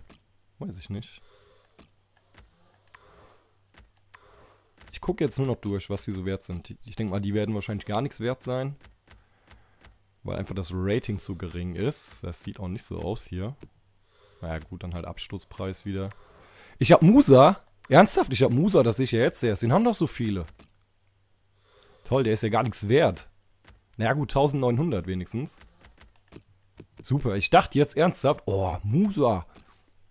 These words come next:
Zehntausend. Sorrentino hatte ich ja schon geguckt. Den hatte ich auch geguckt. Ich bin so doof.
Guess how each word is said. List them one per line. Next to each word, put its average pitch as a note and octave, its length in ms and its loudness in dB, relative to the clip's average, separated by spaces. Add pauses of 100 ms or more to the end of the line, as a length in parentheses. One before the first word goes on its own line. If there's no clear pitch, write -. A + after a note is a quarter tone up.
(580)
Zehntausend. B2 760 2 (3500)
Sorrentino G#2 580 -4
hatte C3 120 -2
ich - 80 -8
ja B2 80 -2
schon G#2+ 180 -4
geguckt. - 640 -6
Den G2 160 -4
hatte F2+ 180 -8
ich F#2+ 60 -2
auch A#2 100 -4
geguckt. B2 280 -6
Ich - 60 -14
bin F2 100 -8
so D#2 60 -10
doof. G#2+ 360 -6